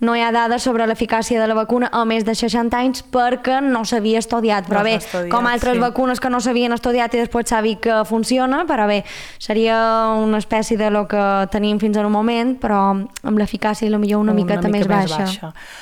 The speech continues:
Speaker 2: Mm, la veritat és que no tenc, eh, dades oficials, no mos han
Speaker 1: Mhm.
Speaker 2: passat res encara, a ser lo que mateix que vosaltres. I, mm, però, bueno,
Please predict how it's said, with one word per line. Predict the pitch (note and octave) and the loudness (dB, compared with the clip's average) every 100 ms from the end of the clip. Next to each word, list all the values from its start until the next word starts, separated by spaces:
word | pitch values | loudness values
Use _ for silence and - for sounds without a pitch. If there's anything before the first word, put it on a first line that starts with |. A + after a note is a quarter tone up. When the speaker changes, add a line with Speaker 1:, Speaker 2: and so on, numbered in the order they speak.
| - - | -20 -6
Speaker 2:
Mm, | G3 F#3+ F#3+ F#3+ F#3+ F#3+ | -2 0 -2 -6 -6 -2
la | |
veritat | F#3 E3+ F#3 | -2 0 0
és | F#3 | 0
que | - | -2
no | F3+ | -2
tenc, | E3+ E3+ E3+ E3+ | -2 -2 -2 -2
eh, | E3+ E3+ E3 E3+ | -2 0 -2 -2
dades | D#3+ D#3+ | -2 -4
oficials, | E3 - E3 F#3 F#3 | -6 -8 -8 -4 0
no | A#3+ | 0
mos | E3+ G3+ | 0 0
han | A3 | 0
Speaker 1:
Mhm. | |
Speaker 2:
passat | B3+ - D#3+ | -2 -6 -8
res | E3 D#3+ | -8 -6
encara, | E3 E3+ F#3+ G3+ A3 B3+ - - | -6 -2 -2 -2 -4 -6 -14 -6
a | F3+ G3 | -2 -2
ser | - E3+ | -4 -4
lo | D#3+ D#3 | -4 -6
que | D#3 | -8
mateix | D#3 D3+ D#3 D#3 D#3 | -8 -8 -10 -12 -10
que | |
vosaltres. | E3 F#3+ A#3+ C4 - - - - - - - | -8 -8 -8 -8 -8 -8 -8 -10 -10 -12 -8
I, | A3 F#3+ F#3+ F3 | -4 0 0 0
mm, | F3 F3 E3+ E3+ E3 E3 D#3+ | 0 -2 -2 -2 -2 -4 -6
però, | E3 D#3+ | -6 -6
bueno, | D3+ D3+ | -6 -8